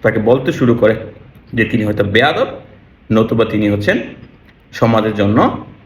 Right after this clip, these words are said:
অনুপযোগী একজন মানুষ, তিনি সামাজিকভাবে মিলেমিশে চলতে পারেন না। তো আমাদের দেশে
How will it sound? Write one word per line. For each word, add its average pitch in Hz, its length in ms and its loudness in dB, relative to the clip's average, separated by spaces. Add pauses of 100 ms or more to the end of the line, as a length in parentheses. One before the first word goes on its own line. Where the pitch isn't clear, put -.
(540)
অনুপযোগী 135 480 2
একজন 98 180 0
মানুষ, 92 300 -2 (380)
তিনি 120 200 2 (280)
সামাজিকভাবে 104 720 0 (220)
মিলেমিশে 123 420 4
চলতে 95 300 -2
পারেন - 260 -4
না। - 120 -10 (460)
তো 104 60 -2
আমাদের 104 260 2
দেশে 110 240 -2